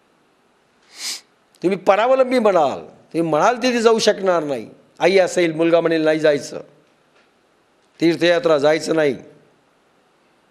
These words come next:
लग्न समारंभ जायचं नाही, पैसे खर्च करायचे नाही." सून म्हणेल, "अरे, इतका पोरगं चांगलं होतं, कसं विरुद्ध गेलं?"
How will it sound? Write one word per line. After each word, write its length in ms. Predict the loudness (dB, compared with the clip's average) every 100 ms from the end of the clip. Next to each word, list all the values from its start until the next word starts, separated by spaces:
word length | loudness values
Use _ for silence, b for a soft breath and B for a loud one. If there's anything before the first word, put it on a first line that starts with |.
| _ -4
लग्न 220 | 0 2
समारंभ 420 | 2 2 2 2
जायचं 340 | 2 0 0 0
नाही, 240 | 0 -2 -8 -20 _ _ -6
पैसे 240 | -2 0
खर्च 220 | 0 0
करायचे 400 | 0 0 0 -2
नाही." 240 | -2 -2 -4 -14 B B B B B _ _ -12
सून 220 | -6 -2
म्हणेल, 360 | 0 0 0 -4 B B B
"अरे, 200 | -8 -6
इतका 300 | -6 -6 -6
पोरगं 320 | -4 -2 -2 -2
चांगलं 320 | -2 0 -2
होतं, 180 | 0 -2
कसं 220 | -2 -2
विरुद्ध 280 | -2 0 0
गेलं?" 320 | 2 0